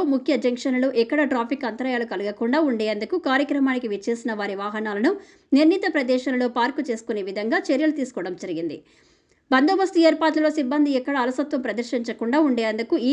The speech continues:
కార్యక్రమాన్ని అధికారులు స్వయంగా పర్యవేక్షించడం జరిగింది. ఈ కార్యక్రమంలో రాష్ట్ర డీజీపీ శ్రీ హెచ్, సీహెచ్ ద్వారకా తిరుమలరావు ఐపీఎస్తో పాటు పోలీస్ కమిషనర్ ఎస్వి రాజశేఖర్ బాబు ఐపీఎస్, ఐజీలు జీవీజీ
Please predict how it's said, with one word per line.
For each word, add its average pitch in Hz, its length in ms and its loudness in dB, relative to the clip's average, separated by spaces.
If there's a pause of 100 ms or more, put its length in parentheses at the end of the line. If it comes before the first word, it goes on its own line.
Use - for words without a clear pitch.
కార్యక్రమాన్ని 247 600 0
అధికారులు 208 420 -2
స్వయంగా 247 460 0
పర్యవేక్షించడం 208 640 -6 (100)
జరిగింది. 143 340 -6 (1040)
ఈ 262 160 2
కార్యక్రమంలో 311 480 6 (100)
రాష్ట్ర 277 300 2 (100)
డీజీపీ 254 400 0 (140)
శ్రీ 294 120 0 (120)
హెచ్, 277 200 0 (760)
సీహెచ్ 320 420 6 (200)
ద్వారకా 277 480 2
తిరుమలరావు 277 600 2
ఐపీఎస్తో 254 600 2 (100)
పాటు 196 240 0 (400)
పోలీస్ 339 340 6
కమిషనర్ 269 560 2 (300)
ఎస్వి 320 260 2
రాజశేఖర్ 269 560 2
బాబు 233 160 2 (140)
ఐపీఎస్, 269 420 2 (160)
ఐజీలు 285 460 4 (440)
జీవీజీ 320 680 4